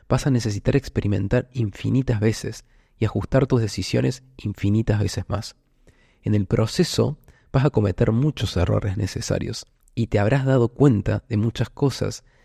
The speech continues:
que quizás antes no habías considerado. Y en el medio vas a conocer aliados y mentores que te acompañarán en el camino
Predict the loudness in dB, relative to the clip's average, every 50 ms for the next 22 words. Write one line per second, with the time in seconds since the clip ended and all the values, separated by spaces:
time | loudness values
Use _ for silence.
0 | _ _ -6 -6 -4 -4 -4 -4 0 -2 -2 -2 -2 -2 0 0 0 0 0 0
1 | -2 -2 -6 _ -6 -2 0 2 2 2 2 2 0 -4 -6 -6 -6 -6 -4 -4
2 | -2 -2 -2 -2 -4 -6 -10 _ _ _ _ _ _ _ _ _ _ _ _ _
3 | _ _ _ _ _ 0 2 4 4 4 6 6 6 6 6 4 2 0 -2 -6
4 | _ -4 -2 0 0 0 0 -2 -2 -2 -2 0 0 2 2 4 2 2 2 0
5 | -4 -8 -12 -12 -6 -2 0 0 2 0 2 2 2 2 2 2 -2 -6 -10 _
6 | _ _ -6 -4 -2 -2 -2 0 -2 0 0 0 2 2 2 2 2 2 2 2
7 | 0 0 0 0 0 0 0 -2 -2 0 2 0 0 0 -2 -4 -6 -8